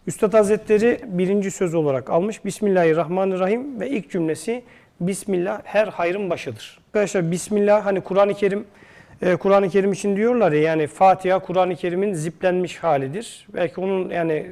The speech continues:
e, onun da ziplenmiş hali Bismillah oluyor ve işte baştaki B harfi, e, Suat Yıldırım abi, e, işte birkaç gün önce misafirimizdi. Kitap imzalatırken benim de dikkatimi çekmişti.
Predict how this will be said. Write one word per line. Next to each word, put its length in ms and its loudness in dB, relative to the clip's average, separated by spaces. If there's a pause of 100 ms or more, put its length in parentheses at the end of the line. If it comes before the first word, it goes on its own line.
e, 40 -6
onun 400 -2
da 100 0
ziplenmiş 580 -8
hali 240 -4
Bismillah 480 -4
oluyor 460 -6
ve 100 -6
işte 260 -10
baştaki 560 -6 (360)
B 140 6
harfi, 500 0 (520)
e, 380 -2 (140)
Suat 320 0
Yıldırım 300 0
abi, 420 0
e, 140 -6
işte 560 -4
birkaç 260 -6
gün 120 -6
önce 240 -4
misafirimizdi. 920 -6
Kitap 280 -2
imzalatırken 720 -2
benim 180 -4
de 100 -6
dikkatimi 420 -14
çekmişti. 540 -12